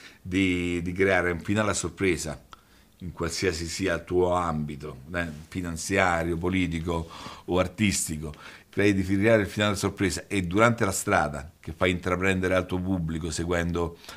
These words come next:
le traiettorie che gli vai a indicare, hai dato già la possibilità di, di capire dove vai,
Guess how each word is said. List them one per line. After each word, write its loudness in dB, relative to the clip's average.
le -4
traiettorie 2
che 2
gli 6
vai 6
a 4
indicare, 2
hai 6
dato 8
già 6
la 4
possibilità 4
di, 0
di 2
capire 4
dove 4
vai, 2